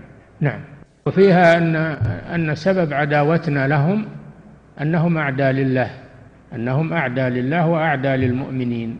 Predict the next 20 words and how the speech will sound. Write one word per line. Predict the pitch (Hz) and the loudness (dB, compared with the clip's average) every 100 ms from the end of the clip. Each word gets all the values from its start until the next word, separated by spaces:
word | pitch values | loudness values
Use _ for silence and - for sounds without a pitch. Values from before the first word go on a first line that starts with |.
| - | -10
"لا | 135 156 | -2 0
تتخذوا | 147 156 - 156 151 143 143 127 | 0 -4 -2 -4 -2 -2 -2 -2
عدوي | 123 120 160 143 135 160 190 - | -4 -4 -4 -2 0 0 0 -4
وعدوكم | - 131 127 120 123 131 135 202 180 | -4 -2 -2 -2 -2 -4 -4 -6 -4
أولياء". | 113 113 113 104 113 - - - - - | -6 -6 -6 -8 -10 -20 -20 -20 -20 -12
هذا | 127 131 | -6 -2
هو | 143 175 | 0 0
سبب | - 165 135 127 - - - - - - _ - | 0 -2 -2 -4 -8 -20 -20 -20 -20 -20 _ -4
عداوتنا | 139 143 143 147 147 139 131 | 0 2 2 0 -2 0 0
لهم، | 135 120 135 - 196 | 0 -2 -6 -6 -4
أنهم | 156 139 170 185 | -2 0 0 -2
أعداء | 151 170 196 143 | -2 0 0 0
لله، | 147 139 127 120 - - - - - - | 0 0 0 0 -4 -16 -20 -20 -20 -8
ونحن | 170 196 160 180 180 | -2 0 2 2 2
نعادي | 165 170 190 147 170 | 2 2 2 2 2
من | 156 147 | 2 0
عادى | 131 160 143 | 0 0 0
الله | 143 139 139 107 - | 0 0 0 -2 -10
سبحانه | - 135 - 139 131 123 | -10 -8 -4 -2 -2 -4
وتعالى | 123 127 123 131 120 113 | -6 -6 -6 -4 -4 -6